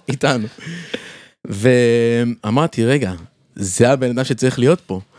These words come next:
להכניס את הרוח, את השטות, את זה, אני בן אדם שאנחנו מאוד אוהבים את ה-, את הרוח שטות, אה, ביום יום." ופשוט, אה, אמרתי, "תשמע,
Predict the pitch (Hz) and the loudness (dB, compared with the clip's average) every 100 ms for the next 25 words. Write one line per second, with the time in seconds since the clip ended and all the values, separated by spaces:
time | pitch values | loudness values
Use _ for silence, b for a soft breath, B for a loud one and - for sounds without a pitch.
0 | B B 95 - 127 127 117 - 101 110 | B B -6 0 0 0 -4 -2 0 4
1 | 147 120 101 101 - - 156 113 104 135 | 2 2 -4 -6 -2 2 2 0 0 0
2 | 117 98 - 107 107 120 113 101 98 98 | 0 -4 -4 -2 0 0 0 -4 0 2
3 | 127 131 110 101 101 95 - 98 101 - | 2 2 0 -4 -4 -6 -4 -2 -2 -4
4 | - 101 101 92 95 95 101 123 - B | -4 -2 0 0 0 0 0 -2 -6 B
5 | B B B B B - 110 101 107 - | B B B B B -18 -8 -6 -4 0
6 | 139 - 160 143 127 117 110 107 87 104 | 0 2 2 4 2 2 0 -2 -2 0
7 | 127 135 131 - 127 | 0 0 -6 0 0